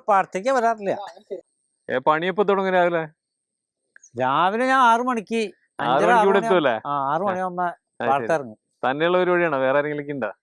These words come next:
Speaker 1: പണിക്കാരെ കിട്ടാനില്ല, പണിക്കാർ ഒരു മനുഷ്യൻ കിട്ടാനില്ല. നമ്മള് സ്വന്തം.
Speaker 2: അതല്ലേ?
Speaker 1: ആ, സ്വന്തം
Speaker 2: ആഹാ.
Speaker 1: പണിയാണ് നമുക്ക്.
Speaker 2: ഓക്കെ. രാവിലെ ഇറങ്ങിയിട്ട് പിന്നെ?
Speaker 1: രാവിലെ ഇറങ്ങിയിട്ട് ഏഴ് മണി നമ്മളെ കയറുള്ളൂ.
Speaker 2: ഓക്കെ.
Speaker 1: ഇപ്പൊ നമ്മുടെ നാട്ടുകാരെ എപ്പോ അന്വേഷിച്ചാലും പാടത്താണ്. പാടത്ത് ജീവിക്കണ ജീവി എന്ന് തന്നെ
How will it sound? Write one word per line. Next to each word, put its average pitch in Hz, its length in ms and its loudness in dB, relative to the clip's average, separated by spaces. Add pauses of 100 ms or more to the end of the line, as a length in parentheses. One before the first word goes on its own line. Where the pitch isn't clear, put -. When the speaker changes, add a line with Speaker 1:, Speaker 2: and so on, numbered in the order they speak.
(120)
Speaker 1:
പണിക്കാരെ 175 420 0
കിട്ടാനില്ല, 254 400 0
പണിക്കാർ 175 440 -2
ഒരു 247 80 -6
മനുഷ്യൻ 233 340 -4
കിട്ടാനില്ല. 208 300 -2
നമ്മള് 175 220 -4
സ്വന്തം. 196 460 -4 (420)
Speaker 2:
അതല്ലേ? 117 400 -2 (100)
Speaker 1:
ആ, 123 180 -8
സ്വന്തം 123 240 -10
Speaker 2:
ആഹാ. 185 140 -4
Speaker 1:
പണിയാണ് 185 260 -6
നമുക്ക്. 120 540 -10
Speaker 2:
ഓക്കെ. 113 300 -4
രാവിലെ 123 340 0
ഇറങ്ങിയിട്ട് 156 300 -2
പിന്നെ? 175 280 -4 (540)
Speaker 1:
രാവിലെ 160 500 4
ഇറങ്ങിയിട്ട് 240 320 0
ഏഴ് 220 340 2
മണി 240 140 0
നമ്മളെ 285 240 2
കയറുള്ളൂ. 165 400 -4 (180)
Speaker 2:
ഓക്കെ. 110 400 -6
Speaker 1:
ഇപ്പൊ - 600 -12
നമ്മുടെ 190 300 0
നാട്ടുകാരെ 240 480 2
എപ്പോ 262 220 0
അന്വേഷിച്ചാലും 233 640 0 (840)
പാടത്താണ്. 160 500 0 (220)
പാടത്ത് 170 360 0
ജീവിക്കണ 233 360 -2
ജീവി 196 260 0
എന്ന് 196 220 0
തന്നെ 190 140 -4